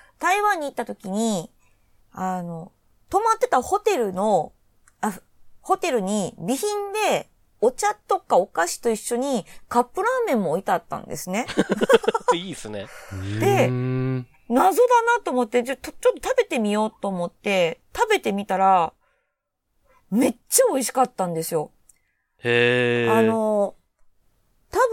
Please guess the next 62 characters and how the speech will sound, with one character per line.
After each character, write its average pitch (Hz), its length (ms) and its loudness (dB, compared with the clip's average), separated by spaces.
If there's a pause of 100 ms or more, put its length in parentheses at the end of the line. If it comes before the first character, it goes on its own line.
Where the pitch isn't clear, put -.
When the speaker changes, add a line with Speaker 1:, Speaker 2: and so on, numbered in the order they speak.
(140)
Speaker 1:
分、 - 80 -10
だ 233 80 -2
か 208 60 2
ら 220 40 2
日 277 80 2
本 427 100 -2 (260)
の 508 60 -2
カ 466 120 0
ッ 480 40 2
プ 480 180 0
ラ 480 60 4 (200)
ー - 20 -2
メ 254 100 0
ン 208 100 -4
と、 240 500 2 (100)
な 226 100 -8
ん - 20 -10
か、 - 200 -4 (300)
あ 180 200 -10
の、 175 320 -12 (100)
調 349 120 2
味 466 60 8 (360)
料 277 80 2
が 175 260 0 (100)
若 277 120 -2 (100)
干 320 160 -2
違 302 260 -6 (100)
っ 294 80 -2
て、 - 460 -2 (1400)
何 339 240 -6
な 294 120 -2
ん 214 60 -2
で 196 100 -6
し 196 100 -8
ょ 165 140 -4
う。 - 20 -10
ル - 80 -6
ー、 381 360 -2
な - 100 -10
ん 208 40 -14
か、 - 260 -6 (280)
い 302 60 -6
ろ 381 140 0
ん 415 80 -4
な、 403 220 -4 (180)
い 320 80 0
ろ 403 80 2
ん 466 520 -4
な 427 160 -4
調 381 280 0
味 392 120 -6
料 262 180 2
が 180 100 -2
入 180 180 -8
っ 180 40 -12
て - 160 -6
る 165 220 -4 (1600)
感 202 260 -4
じ 202 120 -6
で 202 80 -2
し 196 80 -6
た。 - 180 -4